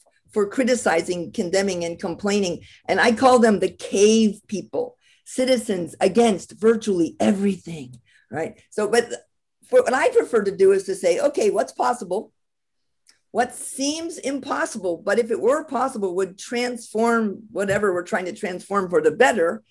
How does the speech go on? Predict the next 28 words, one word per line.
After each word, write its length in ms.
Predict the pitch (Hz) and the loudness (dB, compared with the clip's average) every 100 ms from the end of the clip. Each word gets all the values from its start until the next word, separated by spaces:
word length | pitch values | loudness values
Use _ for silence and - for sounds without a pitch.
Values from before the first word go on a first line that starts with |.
| _ _ _ | _ _ _
And 160 | 180 202 | -4 2
then 280 | 220 220 180 | 4 2 2
what 240 | 214 220 | 0 -2
might 240 | 202 220 | -4 -4
make 240 | 180 214 214 | -4 -6 -6
impossible 640 | 185 202 185 208 190 190 | -8 -4 -2 -2 -2 -4
possible? 720 | 190 196 196 269 196 180 269 - _ _ _ _ - - | -4 -2 -2 -2 -4 -4 -4 -10 _ _ _ _ -18 -8
Take 200 | 233 226 | -6 -4
necessary 580 | 208 220 214 214 190 175 | -4 -4 -2 0 0 0
risks, 560 | 170 262 - - - - | 0 0 -2 -16 -14 -12
experiment, 720 | - - 196 208 233 269 - | -10 -2 0 2 0 -2 0
prototype, 640 | 185 214 220 226 254 277 _ - | 2 2 4 4 4 2 _ -8
learn 240 | 175 202 | -6 -4
from 160 | 214 202 | -4 -2
mistakes, 560 | 202 - 233 277 - _ _ _ | -2 0 -2 -2 -12 _ _ _
and 200 | - 180 | -10 -10
fail 380 | - 208 220 262 | 0 4 6 4
forward 500 | 262 208 214 214 214 - | 0 -2 0 0 -4 -8
together." 640 | - 165 165 196 170 135 - _ _ _ | -16 -8 0 0 0 -6 -10 _ _ _
Now, 160 | - 185 | -4 -4
if 80 | 202 | -2
we 100 | 220 | -6
can 180 | 240 | -6
create 440 | 220 208 180 147 - | -4 2 2 2 -2
that 280 | 156 311 - | -2 -2 -4
kind 220 | 370 269 | -6 -4
of 100 | 247 | -2
environment, 720 | 202 180 190 185 180 165 147 | -4 -4 -6 -6 -6 -6 -8